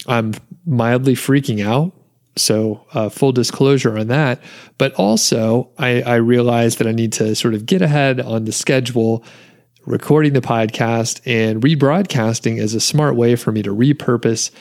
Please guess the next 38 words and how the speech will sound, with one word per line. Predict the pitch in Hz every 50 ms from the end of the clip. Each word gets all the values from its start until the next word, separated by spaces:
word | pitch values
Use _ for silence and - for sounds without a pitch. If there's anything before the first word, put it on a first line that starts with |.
| - - _ _
these | - 113 107 110 107 - - _ _ _ _ _ _ _ - - -
outstanding | 180 165 - - - 147 135 131 127 117 -
episodes. | 107 104 - - - - - - - - - - - - - - - -
So | - - - 131 117 113 113 117 117 -
if | - 127 - -
you | 123 120
missed | 117 120 165 202 - -
it | 226 156
the | 151
first | - - 143 127 120 - -
time | 120 110 110
around, | 110 107 104 104 107 110 110 110 110 - -
then | 113 110 110
you're | 110 110 107
in | 110 117
for | 120 - 127
a | 139
treat. | - - - 110 110 120 131 - _ _ _ _ _ _ _ _ _ _ _ _ _ _ -
At | - 123 -
the | 113 -
time | - 147 139 135 127
that | 123
we're | 120 120 120
recording | 113 117 117 - - 175 180 165 151 147
this, | 143 143 139 - - - - - - - - -
Ron | - 113 113 120 120
was | 117 113 107 117
on | 110 110
target | - 127 117 117 117 113 -
to | - -
make | 110 110 107 104 -
about | 107 113 107 107 107 110 - _ _ -
two | - - 190 180
hundred | 170 170 165 156 143 135
thousand | - 120 117 113 107 110 107
dollars | 110 110 110 113 110 110 110 104 - -
with | 113 110 110 107 107 -
his | - 120 110 107 104 -